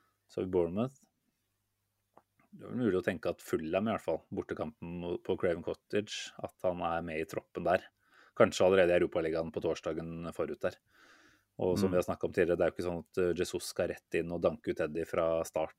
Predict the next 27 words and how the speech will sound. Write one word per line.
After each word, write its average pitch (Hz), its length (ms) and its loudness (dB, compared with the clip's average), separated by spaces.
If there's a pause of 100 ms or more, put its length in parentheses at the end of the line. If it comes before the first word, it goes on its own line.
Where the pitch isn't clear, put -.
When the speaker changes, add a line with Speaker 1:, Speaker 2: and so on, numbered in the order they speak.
(140)
Speaker 1:
i 85 560 0
<laughs> 104 280 -2
hver 101 120 4
eneste - 240 -6
kamp 87 200 -2
her 120 80 0
nå. 117 60 0
Han 107 80 -2
skal 95 480 2
fases 90 420 -2
inn, 87 240 -4 (920)
eh, 110 120 -6
sakte, 107 260 0
men 98 100 0
sikkert - 400 0
på 107 80 2
et 98 100 0
fornuftig 98 600 2
vis. - 360 0 (180)
Og 98 800 -6 (1080)
det - 260 -8
er 131 80 0
kanskje 104 280 0
også - 180 -4
det 90 300 4
Eddie 80 220 -4
trenger 82 420 -4